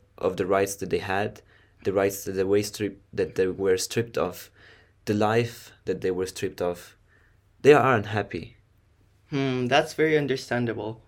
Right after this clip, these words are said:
Speaker 2: The transition from the liberal United States to the oppressive society Gilead imposes still fascinates me every time. And somehow, like, every time repression begins, women are the first group to be severely oppressed.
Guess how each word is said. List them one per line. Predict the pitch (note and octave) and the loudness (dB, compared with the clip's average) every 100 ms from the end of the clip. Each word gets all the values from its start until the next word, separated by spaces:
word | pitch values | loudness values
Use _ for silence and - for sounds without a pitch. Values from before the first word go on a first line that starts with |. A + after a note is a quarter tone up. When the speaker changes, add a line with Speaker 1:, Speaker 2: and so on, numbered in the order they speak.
| _ | _
Speaker 2:
The | - | -12
transition | F3+ - C3+ C#3 D#4+ G3+ | -8 -2 -2 -2 -4 -4
from | G3 - D3 | -6 -4 0
the | C3 | 0
liberal | B2 B2 C#3 D3 D3+ D3 | 4 4 6 4 2 -2
United | - B2 B2+ B2 B2+ | -2 0 2 0 -2
States | - - B2 B2 - | -4 -2 -2 -4 -18
to | - - | -10 -4
the | A2+ | 0
oppressive | A2+ A2+ A#2 A2+ B2 - | -2 -2 -6 -2 -2 -4
society | - - A2+ A2+ A2+ A2+ | -12 -12 -2 -2 0 -2
Gilead | A2+ A2+ A2+ A#2 | 0 2 2 0
imposes | - A2 - A2+ C#3 D3 - - - | -4 -6 -4 -2 -4 -8 -14 -20 -20
still | - - D#3+ | -10 -4 -2
fascinates | D#3+ C3+ - D3+ B2 - | 2 0 0 -4 -4 -4
me | A#2 - | -4 0
every | B2 B2+ | 0 0
time. | B2 B2 G#2+ - - - - - | 0 -2 -2 -8 -20 -20 -20 -6
And | D3 C#3+ | -4 -4
somehow, | - E3+ A3 E3 C3 | 0 2 4 4 6
like, | C#3 C3+ - - - - _ | 4 0 -4 -14 -20 -20 _
every | F3+ F#3+ A3+ | 6 6 2
time | G#3+ G#3 F3+ C#3 | 2 4 2 2
repression | C3 C#3 D#3+ D#3 D3+ C3+ | 2 2 2 0 0 -2
begins, | C3+ F#3+ B2+ A#2 | 0 2 0 -2
women | - D3 G3 | 0 0 2
are | D#3 | 0
the | C3 | 0
first | B2 C#3+ D3 - | 0 0 0 -2
group | D3 C#3+ | -6 -6
to | - | -8
be | B2 | -8
severely | B2 A#2 C#3 D3 C#3+ | -4 -2 0 -2 -4
oppressed. | A#2+ - C#3 - - | -6 -4 -4 -4 -12